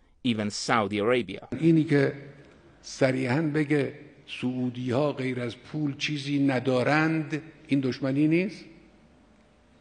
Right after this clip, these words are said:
Speaker 2: معنای این حرف چیه؟ معناش این است که پول دارن، باید بریم پولشون رو بچاپیم. دشمنی به یک کشور، به یک ملت از این بالاتر؟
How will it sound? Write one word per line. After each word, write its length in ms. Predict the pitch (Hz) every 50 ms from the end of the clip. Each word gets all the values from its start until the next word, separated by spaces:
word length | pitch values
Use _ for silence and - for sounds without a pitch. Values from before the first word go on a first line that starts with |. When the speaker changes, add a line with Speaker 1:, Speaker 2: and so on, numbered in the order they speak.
| _ _ _ _ _ _ - _ _ _ _ _ _ _ _ _ _ _ -
Speaker 2:
معنای 340 | 98 113 113 113 127 139 143
این 80 | 143 143
حرف 300 | 123 131 139 135 139 -
چیه؟ 280 | - 165 165 156 131
معناش 380 | 117 120 120 123 127 135 127 139
این 120 | 151 147
است 180 | 143 135 - -
که 140 | - 131 120
پول 380 | 101 - - - 156 170 160
دارن، 300 | 147 160 160 160 165 165
باید 260 | 147 139 143 143 131 135
بریم 220 | 151 147 151 147
پولشون 460 | 147 156 156 151 143 - 147 151 135
رو 80 | 151 147
بچاپیم. 680 | 139 160 156 - - 123 113 - 120 113 92 85 - - - - - - - - _ _ _ - - - - - _ _ _ - -
دشمنی 580 | 110 107 - - 120 120 120 131 143 143 139
به 140 | 123 127 127
یک 180 | 131 131 131 131 - - - - - -
کشور، 460 | - 113 107 - - 131 131 127 123
به 140 | 113 123 120
یک 120 | 123 123
ملت 420 | 120 117 117 117 120 127 123 117 120
از 160 | 113 107 117
این 120 | 127 120
بالاتر؟ 440 | 113 110 110 110 104 104 - 131 156